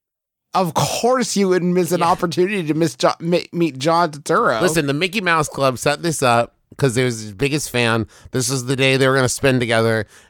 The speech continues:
Speaker 3: and Mark wanted to spend it with John Turturro at the office party so everyone could see what good buddies they are. Why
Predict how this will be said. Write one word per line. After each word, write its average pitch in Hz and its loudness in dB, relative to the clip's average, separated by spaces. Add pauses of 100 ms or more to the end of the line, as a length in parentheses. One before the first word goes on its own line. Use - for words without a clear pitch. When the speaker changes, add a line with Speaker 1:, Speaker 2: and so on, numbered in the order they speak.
Speaker 3:
and 113 -4
Mark 135 -2
wanted 139 2
to 123 -4
spend 127 0
it - 0
with 104 -4
John 123 0
Turturro 120 -2
at 135 -2
the 139 -2
office 123 -2
party 107 -6
so 104 -6
everyone 135 0
could 120 -6
see 117 -6
what 107 -4
good 113 -2
buddies 120 0
they 98 -4
are. 92 -6 (180)
Why 110 -6